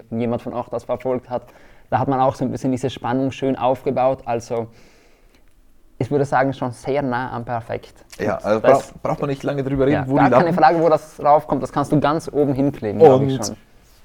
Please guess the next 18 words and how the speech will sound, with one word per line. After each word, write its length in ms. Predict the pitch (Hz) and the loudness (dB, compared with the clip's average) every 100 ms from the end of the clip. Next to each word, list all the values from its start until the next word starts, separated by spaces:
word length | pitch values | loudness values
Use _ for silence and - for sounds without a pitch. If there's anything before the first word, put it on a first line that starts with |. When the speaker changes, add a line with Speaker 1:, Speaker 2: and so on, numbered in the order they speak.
| - | -6
Speaker 2:
ähm, 560 | 135 135 135 139 139 | -2 -2 -2 -6 -10
pff, 720 | 107 - - - - - - - _ | -12 -16 -20 -20 -20 -20 -20 -20 _
das 140 | - - | -10 2
Auto 300 | 117 135 139 | 4 4 2
ist 140 | 120 | -2
halt 320 | 85 - 117 110 | -10 -10 -8 -6
auch 140 | 92 | -4
wieder 100 | 101 | -4
eine 100 | 92 | -4
Bombe 300 | 92 92 - | -4 -6 -10
optisch 340 | - - - | -14 -16 -18
zumindest. 480 | - 95 90 - - - | -16 -16 -14 -16 -20 -8
Also 280 | 113 110 110 | -4 -2 -2
Speaker 1:
Ja. 100 | - - _ - | -6 -20 _ -8
Speaker 2:
man 120 | 113 | -6
kann 180 | 110 139 | -2 0
nur 120 | 151 | 2
hoffen, 320 | 143 - 120 | 0 -2 -8